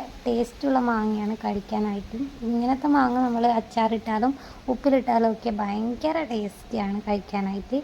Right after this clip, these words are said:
അപ്പോൾ അതൊക്കെ കഴിഞ്ഞ് നമ്മൾ കുറേ സമയം അവിടെ ഇരുന്നതിന് ശേഷം ഞാൻ തിരിച്ച് വീട്ടിലെത്തിയിട്ടുണ്ട്. എന്നിട്ട് വേണം ചായ കുടിക്കാൻ വേണ്ടിയിട്ട്.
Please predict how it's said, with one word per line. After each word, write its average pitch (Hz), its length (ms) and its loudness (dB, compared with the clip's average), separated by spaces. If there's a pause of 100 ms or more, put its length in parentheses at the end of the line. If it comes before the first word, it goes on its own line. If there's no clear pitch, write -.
(580)
അപ്പോൾ - 140 4
അതൊക്കെ 254 320 4
കഴിഞ്ഞ് 277 260 4
നമ്മൾ 247 160 0
കുറേ 226 300 -2
സമയം 254 240 -2
അവിടെ 240 360 2
ഇരുന്നതിന് 214 440 2
ശേഷം 214 260 -4
ഞാൻ 214 220 0
തിരിച്ച് 226 320 -4
വീട്ടിലെത്തിയിട്ടുണ്ട്. 220 840 0 (160)
എന്നിട്ട് 247 220 0
വേണം 240 260 0
ചായ 240 240 2
കുടിക്കാൻ 202 360 -4
വേണ്ടിയിട്ട്. 202 520 -6